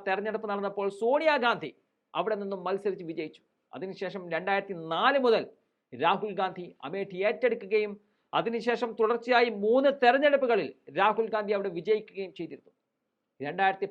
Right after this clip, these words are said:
പത്തൊൻപതിലെ ലോക്സഭാ തെരഞ്ഞെടുപ്പിൽ സ്മൃതി ഇറാനി രാഹുൽ ഗാന്ധിയെ പരാജയപ്പെടുത്തി. നാൽപത്തിരണ്ട് വർഷത്തിന് ശേഷമാണ് ഗാന്ധി കുടുംബത്തിന് ഈ പരാജയം നേരിടേണ്ടി വന്നത്.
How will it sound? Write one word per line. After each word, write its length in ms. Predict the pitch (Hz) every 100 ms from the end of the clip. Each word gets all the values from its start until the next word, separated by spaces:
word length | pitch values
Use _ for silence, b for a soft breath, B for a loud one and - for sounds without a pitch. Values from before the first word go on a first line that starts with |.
| -
പത്തൊൻപതിലെ 580 | - - 226 220 202 196
ലോക്സഭാ 500 | 175 202 214 208 202 202
തെരഞ്ഞെടുപ്പിൽ 460 | 196 220 208 208 196 196 _ _ -
സ്മൃതി 240 | 208 240
ഇറാനി 400 | 302 285 254 240
രാഹുൽ 360 | 226 220 233 285
ഗാന്ധിയെ 320 | 240 240 220
പരാജയപ്പെടുത്തി. 680 | 220 196 190 185 185 139 _ _ _ _ _
നാൽപത്തിരണ്ട് 840 | 156 208 254 285 277 262 262 294 311
വർഷത്തിന് 460 | 277 269 269 262 226
ശേഷമാണ് 400 | 247 262 247 233
ഗാന്ധി 340 | 208 226 240
കുടുംബത്തിന് 440 | 269 247 240 240 226
ഈ 180 | - 214 220
പരാജയം 400 | 214 208 202 185
നേരിടേണ്ടി 360 | 185 185 175
വന്നത്. 260 | 143 131 -